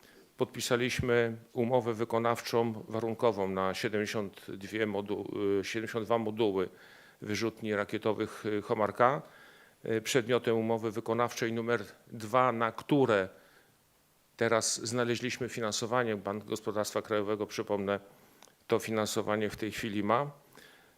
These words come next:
E, i przedmiotem tej umowy numer dwa to między innymi są siedemdziesiąt dwie wieloprowadnicowe wyrzutnie rakietowe Homar K, z czego sześćdziesiąt będzie wyprodukowanych w Polsce,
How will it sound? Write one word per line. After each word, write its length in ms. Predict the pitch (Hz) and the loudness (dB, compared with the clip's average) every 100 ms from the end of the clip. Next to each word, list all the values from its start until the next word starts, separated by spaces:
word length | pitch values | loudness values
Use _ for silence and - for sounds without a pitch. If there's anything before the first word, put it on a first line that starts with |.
| _ - | _ -6
E, 380 | 110 107 107 - | -2 2 2 0
i 320 | 123 120 120 - | 2 2 2 -2
przedmiotem 800 | - 127 120 123 113 113 110 104 | -2 0 2 0 2 0 0 -2
tej 160 | - 107 | 0 0
umowy 320 | 107 104 101 | 0 -2 0
numer 280 | 107 107 101 | 0 0 0
dwa 440 | 95 107 127 135 131 - - - - _ | -2 2 2 2 -6 -16 -20 -20 -20 _
to 120 | 117 | -2
między 320 | 110 120 113 113 | 0 0 0 0
innymi 240 | 113 107 | 0 -2
są 220 | - 98 | -2 -4
siedemdziesiąt 520 | - 131 127 117 113 | 0 2 2 0 -4
dwie 200 | 98 120 | 0 0
wieloprowadnicowe 920 | 113 127 127 117 107 107 104 127 107 | 2 2 2 2 0 -2 0 0 0
wyrzutnie 380 | 101 104 110 110 | -4 -6 -4 -2
rakietowe 500 | 104 101 104 113 98 | 0 -2 0 0 0
Homar 360 | - 104 92 92 | -2 -2 -2 -2
K, 180 | 117 123 | 0 0
z 40 | |
czego 280 | - 107 104 | -2 -4 -2
sześćdziesiąt 600 | - 127 117 139 151 139 | 0 2 4 2 2 0
będzie 440 | 107 120 110 117 117 - - - - | 0 0 2 0 0 -10 -20 -20 -14
wyprodukowanych 1040 | 110 101 160 156 135 117 - 107 113 113 | -2 2 4 4 2 2 0 4 4 4
w 60 | - | 2
Polsce, 560 | - 98 - - 147 | 2 2 2 2 2